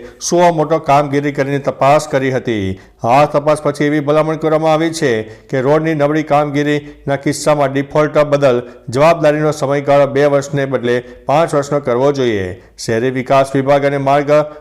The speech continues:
મકાન વિભાગ ઇજનેરો અને કન્સલ્ટન્ટ પાસેથી સૂચનો મેળવીને ગુણવત્તા અને દેખરેખ નિયંત્રણ બાબતે કાર્યવાહી સુનિશ્ચિત કરી શકે છે. ખોટી કામગીરી થતી હોય તો અધિક્ષક ઇજનેર અને કાર્યપાલ ઇજનેર જેવા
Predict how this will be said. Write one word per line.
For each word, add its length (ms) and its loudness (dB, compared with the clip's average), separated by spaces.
મકાન 300 -2
વિભાગ 380 -2
ઇજનેરો 400 2
અને 180 -2
કન્સલ્ટન્ટ 680 -2
પાસેથી 500 0
સૂચનો 420 -2
મેળવીને 420 -2
ગુણવત્તા 560 0
અને 160 -2
દેખરેખ 440 -2
નિયંત્રણ 520 -2
બાબતે 400 2
કાર્યવાહી 580 2
સુનિશ્ચિત 520 -4
કરી 220 0
શકે 320 -4
છે. 180 -2
ખોટી 400 -4
કામગીરી 380 0
થતી 300 -2
હોય 300 2
તો 80 -4
અધિક્ષક 540 -4
ઇજનેર 340 0
અને 160 -4
કાર્યપાલ 560 2
ઇજનેર 360 -2
જેવા 280 2